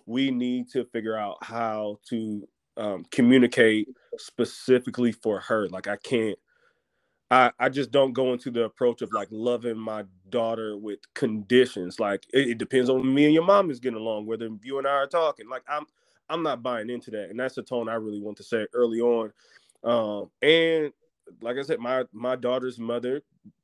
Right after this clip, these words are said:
I felt like I've never had that issue with her. She's, she does an excellent job communicating.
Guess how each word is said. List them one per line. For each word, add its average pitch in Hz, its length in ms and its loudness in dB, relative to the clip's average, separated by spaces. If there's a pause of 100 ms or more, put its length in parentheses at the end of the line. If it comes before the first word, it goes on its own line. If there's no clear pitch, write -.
(180)
I 117 160 -2 (180)
felt 123 300 0
like 117 260 -6
I've 127 200 -2
never 117 520 -4
had 113 300 -4
that 107 220 -8
issue 123 260 -6
with 92 140 -6
her. - 60 -20
She's, 123 240 2 (120)
she - 140 -2
does 139 200 6
an 110 140 0 (120)
excellent 117 420 4
job 117 240 0
communicating. 117 640 -4